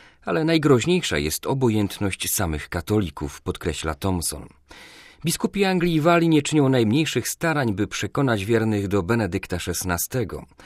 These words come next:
Większość katolików, którzy chodzą w niedzielę do kościoła, nie ma pojęcia o znaczeniu tego pontyfikatu, ponieważ papieskie reformy i inicjatywy są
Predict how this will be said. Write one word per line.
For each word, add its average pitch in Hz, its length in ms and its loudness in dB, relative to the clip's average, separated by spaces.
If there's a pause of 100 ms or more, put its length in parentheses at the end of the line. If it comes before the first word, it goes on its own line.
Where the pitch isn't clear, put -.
(300)
Większość 82 460 -2
katolików, 92 580 0
którzy 92 260 0
chodzą 95 360 -2
w 82 80 -6
niedzielę 90 340 2
do 98 120 0
kościoła, 127 560 2 (340)
nie 170 80 2
ma 143 140 2
pojęcia 127 640 0
o 87 120 -4
znaczeniu 87 460 -2
tego 92 260 -2
pontyfikatu, 139 800 -2 (420)
ponieważ 190 380 -2
papieskie 139 520 -2
reformy 104 560 2
i 85 280 -8
inicjatywy 110 720 0
są 101 240 -2